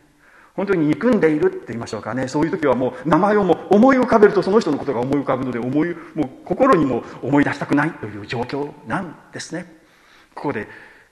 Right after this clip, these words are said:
イエス様がですね、この「サウル、サウル」と呼びかけられたっ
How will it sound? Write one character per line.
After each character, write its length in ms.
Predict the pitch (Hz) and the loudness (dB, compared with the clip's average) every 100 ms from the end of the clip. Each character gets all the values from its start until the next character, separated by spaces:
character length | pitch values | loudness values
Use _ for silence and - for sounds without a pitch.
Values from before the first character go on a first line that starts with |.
| _ 139 | _ 0
イ 100 | 165 | 0
エ 60 | |
ス 80 | 196 | 2
様 200 | 139 113 | -2 -4
が 80 | 98 | -6
で 100 | 107 | -2
す 80 | 147 | 2
ね、 180 | 139 | 2
こ 80 | 120 | 2
の 100 | 120 | -2
「サ 160 | 120 131 | -4 -6
ウ 60 | 120 | -6
ル、 80 | |
サ 160 | 127 143 | -6 -6
ウ 40 | 127 | -6
ル」 80 | |
と 120 | 151 123 | -4 -4
呼 140 | 139 | -4
び 120 | 160 | -2
か 100 | 165 | -4
け 140 | 170 160 | -2 0
ら 80 | |
れ 120 | 165 175 | -2 -2
た 140 | |
っ 60 | 180 | -4